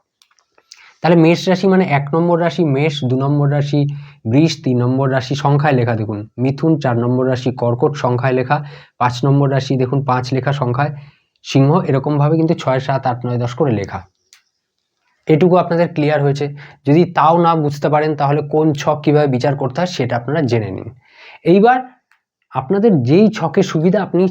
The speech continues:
সেই ছকটাই ফলো করবেন। আমি দুটো ছকেই বলছি না আপনি ফলো করুন, যেই ছকটায় আপনার সুবিধা হয় সেটা আপনি ফলো করবেন। আমি দুটো ছক সম্পর্কেই বলবো, ঠিক আছে? তো বলছে মেষ লগ্নে তু জাতস্য ভাগ্যান্ত স্থান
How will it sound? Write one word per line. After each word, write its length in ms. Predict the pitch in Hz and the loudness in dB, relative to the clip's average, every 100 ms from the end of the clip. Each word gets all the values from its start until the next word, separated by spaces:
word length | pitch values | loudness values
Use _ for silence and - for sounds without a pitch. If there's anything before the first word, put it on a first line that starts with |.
| - | -2
সেই 180 | - 190 | 2 2
ছকটাই 420 | 185 180 180 180 147 | 2 -2 0 0 0
ফলো 220 | 131 127 | 0 -2
করবেন। 260 | 123 110 113 | 0 -2 0
আমি 180 | 139 170 | 2 2
দুটো 260 | 135 143 165 | 4 4 4
ছকেই 340 | 156 156 196 | 2 0 2
বলছি 260 | 170 139 143 | 2 2 0
না 60 | 143 | -2
আপনি 160 | 143 147 | 0 0
ফলো 240 | 123 117 120 | 0 -2 -2
করুন, 240 | 107 98 - _ _ | -4 -8 -12 _ _
যেই 280 | 117 127 170 - | -2 4 4 2
ছকটায় 420 | - 123 - 143 127 | -6 -12 -6 -6 -4
আপনার 180 | 139 143 | -6 -4
সুবিধা 280 | - 196 190 | -2 2 2
হয় 160 | 185 233 - - _ - | 2 0 -8 -20 _ -6
সেটা 200 | 170 175 | 0 0
আপনি 160 | - 175 | 0 -2
ফলো 220 | 127 117 | -2 -2
করবেন। 260 | 113 110 120 | -2 -2 0
আমি 160 | 147 165 | 2 4
দুটো 240 | 147 151 | 2 2
ছক 200 | 147 131 - | 0 -4 -4
সম্পর্কেই 460 | 120 120 120 151 | -4 -4 -2 -2
বলবো, 280 | 110 98 95 - | -4 -6 -10 -8
ঠিক 120 | 170 | -2
আছে? 160 | 165 - - - - - _ _ _ _ _ _ _ _ _ _ _ - | -2 -2 -12 -20 -20 -20 _ _ _ _ _ _ _ _ _ _ _ 4
তো 20 | |
বলছে 240 | 196 214 254 196 156 | 4 6 4 4 4
মেষ 200 | 180 226 - | 6 4 2
লগ্নে 280 | 190 180 202 | 0 2 0
তু 120 | 196 185 | 0 2
জাতস্য 420 | 170 165 180 - 180 139 | 2 0 -4 -2 -2 0
ভাগ্যান্ত 520 | 139 143 156 180 180 170 | -2 2 2 2 0 -4
স্থান 340 | - 147 | -4 -2